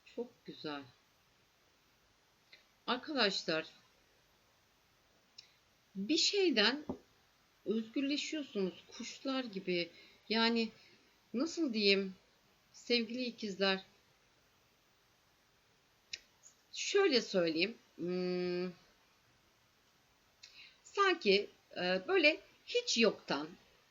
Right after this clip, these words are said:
çok gereksiz sebeplerden dolayı karman çorman olmuşsunuz.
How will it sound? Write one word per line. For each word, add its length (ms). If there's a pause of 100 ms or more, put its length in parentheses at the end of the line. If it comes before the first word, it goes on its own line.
çok 300
gereksiz 580
sebeplerden 1000
dolayı 460 (260)
karman 500
çorman 540
olmuşsunuz. 800